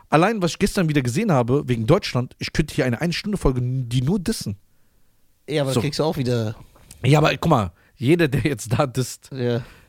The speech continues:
Speaker 1: der hat die Welt nicht verstanden.
Speaker 2: Ja, genau.
Speaker 1: Deutschland, die Regierung ist pleite. Die haben's geschafft. Deutschland ist pleite.
Speaker 2: Weißt du, wer auch pleite ist?
Speaker 1: Ja.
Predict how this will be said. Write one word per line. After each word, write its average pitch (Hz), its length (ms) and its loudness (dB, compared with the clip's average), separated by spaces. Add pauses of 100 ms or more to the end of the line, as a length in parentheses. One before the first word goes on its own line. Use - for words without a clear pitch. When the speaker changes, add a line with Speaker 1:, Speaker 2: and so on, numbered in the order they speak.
(100)
Speaker 1:
der 117 140 2
hat 143 160 2
die 117 180 -4
Welt 127 180 2
nicht 127 120 -6
verstanden. 92 340 -10 (140)
Speaker 2:
Ja, 156 240 4
genau. 147 340 0
Speaker 1:
Deutschland, 180 560 0
die 143 100 -8 (360)
Regierung 143 400 0
ist - 220 -2
pleite. 185 440 0 (720)
Die - 40 -8
haben's 151 180 0
geschafft. - 480 -6 (560)
Deutschland 185 420 0
ist - 200 -4
pleite. 156 500 -2 (220)
Speaker 2:
Weißt 131 160 -4
du, - 40 -12
wer 135 100 -2
auch - 80 -8
pleite 185 280 -6
ist? - 300 -10
Speaker 1:
Ja. 113 200 2